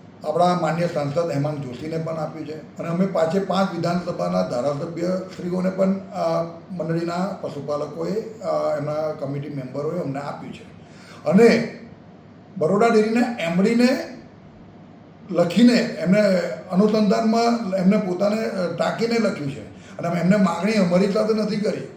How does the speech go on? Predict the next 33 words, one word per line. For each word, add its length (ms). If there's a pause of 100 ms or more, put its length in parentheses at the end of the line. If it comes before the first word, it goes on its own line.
એમને 240
જે 160
લખાણ 400
છે 120
એમાં 400
જે 220
પણ 160
એમની 160
તકલીફો 520
છે 500
એમને 220
બરોડા 380
ડેરી 460
સાથે 260
માગણી 340
કરી 260
છે 80
અને 80
બરોડા 340
ડેરીની 640
રજૂઆત 540
જે 80
કરેલી 380
છે 100
એની 320
નકલ 280
રવાના 320
અમને 340
કરી 240
છે. 180 (400)
તો 380
એકસો 640
બે 440